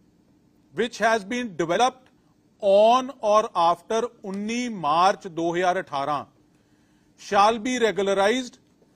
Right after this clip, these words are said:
and stringent action as mentioned above shall be taken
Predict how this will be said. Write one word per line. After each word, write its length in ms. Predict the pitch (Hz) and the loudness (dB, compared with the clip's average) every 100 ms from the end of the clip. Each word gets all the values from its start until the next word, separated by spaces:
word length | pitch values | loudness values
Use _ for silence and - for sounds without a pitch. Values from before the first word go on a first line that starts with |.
| _ | _
and 300 | 214 226 247 - | -2 -2 -2 -12
stringent 720 | _ 233 262 269 285 294 277 - 196 | _ -6 -4 -4 -2 -2 -2 -2 0
action 420 | 190 - - 233 233 214 208 | 0 -4 -6 -6 -4 0 0
as 60 | 190 180 | -2 -6
mentioned 500 | 190 196 220 226 - | -6 -8 -10 -10 -8
above 380 | 180 160 185 220 262 _ _ _ _ _ _ - | -6 2 4 2 -6 _ _ _ _ _ _ -10
shall 340 | 202 190 208 | 0 2 2
be 200 | 196 233 - | -2 -8 -2
taken 280 | 190 180 208 | -2 0 -6